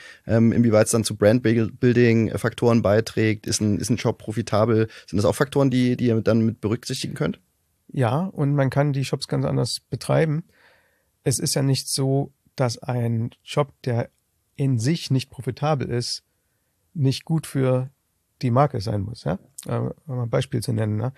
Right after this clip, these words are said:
Speaker 2: Wenn, wenn ein Shop besonders viele Erstkunden findet, ja, und dort drin,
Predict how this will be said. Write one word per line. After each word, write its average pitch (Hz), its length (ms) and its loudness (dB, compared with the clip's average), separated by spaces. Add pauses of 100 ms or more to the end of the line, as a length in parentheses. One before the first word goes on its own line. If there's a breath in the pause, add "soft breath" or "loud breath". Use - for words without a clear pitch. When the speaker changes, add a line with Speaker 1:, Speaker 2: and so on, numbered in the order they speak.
(400 soft breath)
Speaker 2:
Wenn, 143 420 0 (560)
wenn 143 240 0
ein 143 160 -4
Shop 143 260 -4 (760)
besonders 139 420 0
viele 139 280 -2
Erstkunden 120 840 -6 (920)
findet, 113 440 0 (360)
ja, 135 180 -4 (100)
und 117 220 -6
dort 123 200 -4
drin, 143 320 0